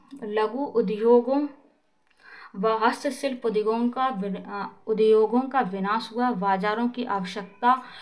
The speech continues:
उपनिवेशवाद को बढ़ावा, एशिया, अफ्रीका आदि। ठीक है, और कृषि की अपेक्षा उद्य-,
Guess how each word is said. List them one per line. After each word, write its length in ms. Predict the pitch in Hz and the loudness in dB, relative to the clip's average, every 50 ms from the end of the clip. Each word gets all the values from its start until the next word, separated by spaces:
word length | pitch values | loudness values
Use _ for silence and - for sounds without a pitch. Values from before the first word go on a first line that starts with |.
| - - - - - | -18 -18 -18 -6 -4
उपनिवेशवाद 800 | 226 240 240 247 233 214 220 233 240 - 196 202 202 214 214 | -4 -2 0 0 2 2 0 -2 -2 -4 -4 -2 -2 -2 -4
को 160 | - - 226 214 | -4 -6 -6 -4
बढ़ावा, 540 | 185 190 190 190 185 180 185 190 - - - | -2 -2 0 0 0 0 -2 -4 -6 -8 -4
एशिया, 440 | 208 220 226 226 - - 233 269 277 | -2 -2 -2 -2 -6 -4 -2 -2 -2
अफ्रीका 520 | - - 214 185 - 208 196 185 - 196 | -2 -4 -8 -10 -8 -10 -10 -8 -8 -6
आदि। 400 | 196 190 185 185 185 - 185 - - | -6 -4 -4 -6 -6 -8 -12 -14 -14
ठीक 120 | - 269 - | -14 -12 -12
है, 160 | - - - - - - - - - - - | -12 -12 -14 -18 -18 -18 -16 -16 -16 -6 -4
और 160 | 202 208 208 | -2 -2 -2
कृषि 380 | - 220 226 226 - - 285 277 | -4 -6 -6 -6 -8 -8 -10 -10
की 180 | 277 - 294 | -10 -12 -10
अपेक्षा 500 | - - 226 190 - 240 240 - - 285 | -10 -10 -6 -2 0 -2 -2 -2 -6 -8
उद्य-, 240 | 269 - - 196 | -6 -6 -6 -8